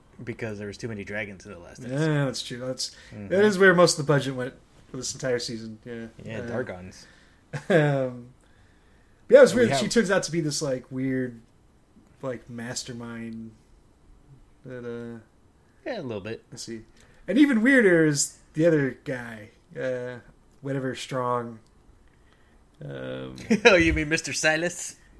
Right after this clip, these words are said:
Speaker 2: yeah, I've been
Speaker 1: <laughs>
Speaker 2: like, I, I cracked some joke on, on some chat that I was in about,
Speaker 1: <laughs>
Speaker 2: about how, um, Alicent keeps dipping her toes, like, <laughs> over, like, whatever moral dri-,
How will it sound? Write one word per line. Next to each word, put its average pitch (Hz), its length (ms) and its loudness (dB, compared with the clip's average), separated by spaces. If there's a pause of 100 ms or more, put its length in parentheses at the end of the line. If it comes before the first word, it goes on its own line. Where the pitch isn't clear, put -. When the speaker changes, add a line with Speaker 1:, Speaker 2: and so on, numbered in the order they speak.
(100)
Speaker 2:
yeah, 127 420 -6
I've 190 120 0
been 190 300 -6 (160)
Speaker 1:
<laughs> - 60 -10 (360)
Speaker 2:
like, 170 120 4
I, 175 220 4
I 180 40 0
cracked 220 300 0
some 175 240 0
joke 143 240 0
on, 131 140 -8
on 131 140 -14
some 131 220 -10 (800)
chat 123 340 -6
that 120 100 -12
I 120 60 -6
was 117 180 -10
in 120 120 -10
about, 120 420 -12 (520)
Speaker 1:
<laughs> - 480 -20
Speaker 2:
about 123 300 -4
how, 123 200 -10
um, 120 840 -10 (720)
Alicent 156 500 0
keeps - 300 -8 (180)
dipping 147 260 -2
her 135 120 -2
toes, 131 720 -6 (640)
like, 123 300 -10 (240)
<laughs> 170 580 10
over, 156 500 4 (440)
like, 139 220 0
whatever 151 220 4
moral 151 240 4
dri-, 147 320 2